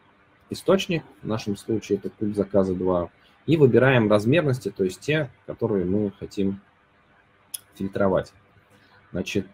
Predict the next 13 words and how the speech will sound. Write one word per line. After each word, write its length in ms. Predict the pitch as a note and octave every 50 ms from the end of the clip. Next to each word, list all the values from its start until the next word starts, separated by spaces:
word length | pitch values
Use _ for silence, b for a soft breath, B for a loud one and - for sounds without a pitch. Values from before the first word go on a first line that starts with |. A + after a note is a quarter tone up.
| _ _
э, 520 | G2+ G2 G2 F#2+ F#2+ F#2+ F#2+ F#2 F2+ F#2
здесь 440 | F2+ F#2 - - A#2 B2+ B2 B2 -
я 100 | G2+ F#2+
хотел 440 | F#2+ - G2+ F#2+ - - G2+ F#2+ F#2
добавить 640 | F2+ F2+ F2+ F#2+ G2+ F#2+ F2 E2+ D#2+ - - - _ _ _ _ _ _ _ _ _ - - _ _ _ _ _ _ _ _ _ _ _ _ - - _ _ - _ _ _ _ _ - -
дату 640 | F#2+ F2 F2+ F2+ E2+ E2 - - C3+ D3 D#3+ D#3 - - - _ _ _ _ _ _ _ _ _ _ _ _ _ _ _ _ _ _
заказа. 720 | - G#2 A#2 B2+ B2+ B2+ - C3 C3 B2 B2 B2+ C3 C3 - _ _ _ _ _ _ _ _ _ _ _ _ _ _ _ _ _ _ _ _ _ _ _ _ _ _ _ _ _
Также 280 | A#2 A#2 G#2+ G#2 G2+ F2+
я 60 | E2+
хотел 320 | - F#2+ G2 - G#2+ F#2+
сюда 200 | - - - F2+
добавить 640 | F2+ F#2+ F2+ F#2+ G2 G2 F#2+ F2+ E2+ D#2 - - - -
город 440 | - - - G2 F#2+ F2+ F2 D#2+